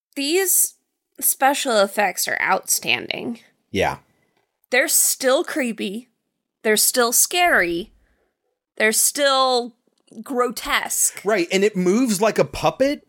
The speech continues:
Speaker 2: But
Speaker 1: Right,
Speaker 2: that
Speaker 1: you can tell it's
Speaker 2: No, no,
Speaker 1: a
Speaker 2: no, no, no,
Speaker 1: puppet.
Speaker 2: no, no. Um, but my point is, is that, like, puts it on the wrong side of the uncanny valley.
Speaker 1: Mm-hmm.
Speaker 2: But that's a good thing for the purposes of this.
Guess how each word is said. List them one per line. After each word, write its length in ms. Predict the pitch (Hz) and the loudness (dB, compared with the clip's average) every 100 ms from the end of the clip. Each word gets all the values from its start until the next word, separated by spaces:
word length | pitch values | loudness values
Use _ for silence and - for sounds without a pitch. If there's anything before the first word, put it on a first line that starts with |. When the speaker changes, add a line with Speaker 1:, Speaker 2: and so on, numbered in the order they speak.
| _ - _ - | _ -20 _ -2
Speaker 2:
But 100 | 165 | 2
Speaker 1:
Right, 140 | 440 311 | 2 2
Speaker 2:
that 80 | - | -2
Speaker 1:
you 80 | - | 0
can 120 | 415 214 | 0 -2
tell 520 | - - 311 233 220 | -8 -2 0 0 0
it's 60 | |
Speaker 2:
No, 60 | 254 | 0
no, 100 | 269 | 2
Speaker 1:
a 20 | |
Speaker 2:
no, 160 | 269 247 | 0 0
no, 40 | |
no, 120 | 247 247 | 0 0
Speaker 1:
puppet. 100 | 196 | 2
Speaker 2:
no, 120 | 170 | 0
no. 120 | 151 | 0
Um, 140 | 180 196 165 | -2 -2 -2
but 200 | 220 196 | 0 2
my 120 | 202 | 0
point 400 | - - 254 302 | 0 0 0 2
is, 240 | 151 147 | 2 0
is 140 | 147 127 | -6 0
that, 240 | 175 208 | 0 2
like, 320 | 208 196 165 - - _ - | 2 2 0 -12 -20 _ -4
puts 340 | - 214 - | 0 0 2
it 280 | 220 214 _ - | 0 0 _ 0
on 180 | 151 147 | 2 4
the 80 | |
wrong 340 | 139 147 170 190 | 4 4 4 2
side 360 | - 170 180 175 | 2 2 2 2
of 60 | |
the 100 | 147 | 0
uncanny 440 | 151 170 170 160 135 | 0 0 0 0 2
valley. 480 | 127 151 185 240 277 | 2 4 0 -4 -6
Speaker 1:
Mm-hmm. 300 | 262 254 285 | -6 -6 0
Speaker 2:
But 120 | - | 2
that's 200 | 214 - | 2 2
a 40 | |
good 500 | 175 117 - 175 208 | 0 -2 0 2 2
thing 440 | 180 - 170 160 151 | 0 0 2 2 0
for 120 | 160 | 0
the 80 | 143 | -2
purposes 580 | - 160 165 - 139 123 | 0 0 0 -2 -2 -2
of 120 | 110 | -2
this. 260 | 107 - | -2 -2